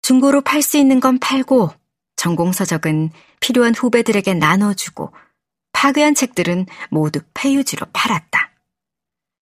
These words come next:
폐유지를 판 돈으로 가족들에게 짜장면과 탕수육을 쏘았다. 책을 파괴하다 보니 만들어진 모양새가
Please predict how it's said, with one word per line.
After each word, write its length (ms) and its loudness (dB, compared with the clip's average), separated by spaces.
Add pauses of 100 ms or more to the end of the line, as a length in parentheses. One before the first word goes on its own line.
(300)
폐유지를 460 2
판 240 0
돈으로 600 0 (380)
가족들에게 640 -4 (280)
짜장면과 680 0
탕수육을 580 0
쏘았다. 680 -6 (1120)
책을 280 0
파괴하다 520 2
보니 560 -2
만들어진 560 0
모양새가 640 -2